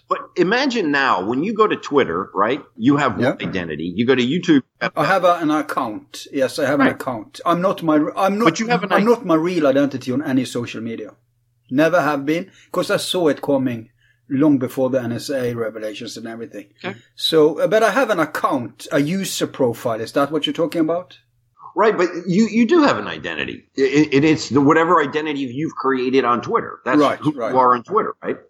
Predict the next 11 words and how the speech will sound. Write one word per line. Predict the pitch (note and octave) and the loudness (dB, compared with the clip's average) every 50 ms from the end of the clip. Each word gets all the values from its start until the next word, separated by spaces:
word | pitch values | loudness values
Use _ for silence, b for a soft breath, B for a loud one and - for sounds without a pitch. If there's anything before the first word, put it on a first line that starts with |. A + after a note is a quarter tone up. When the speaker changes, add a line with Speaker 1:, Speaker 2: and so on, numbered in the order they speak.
| _ _ - | _ _ -6
Speaker 2:
Right. | A#2+ A2+ | -2 0
Speaker 1:
But | G3 G3+ - | 0 0 2
imagine | F#3+ F#3+ G3 A#3+ C4+ D4+ A#3+ C4 C4+ A#3+ | 0 0 0 0 0 0 2 2 2 2
a | G#3 | 2
met-, | D#3+ D3+ D#3 E3+ E3+ - C3 | 2 2 2 2 2 0 -2
a | B2 | -4
true | - - - - G3+ F#3+ | -4 -4 -2 0 2 2
metaverse | E3 D#3 D3 C3+ - G2 E2+ D#2+ - - - - - | 2 2 2 0 0 0 -2 -4 -6 -8 -12 -8 -2
where | B2 B2+ C#3 B2 | 2 2 4 4
that | D3 F3+ G#3+ G3+ F#3 | 4 2 0 0 0
identity | F3+ D#3+ C3+ A#2 D#3 F3+ F3+ D3+ A2+ F#2 F2+ F2 E2+ - | -2 -2 0 -2 -2 0 0 0 -2 -2 -4 -10 -12 -12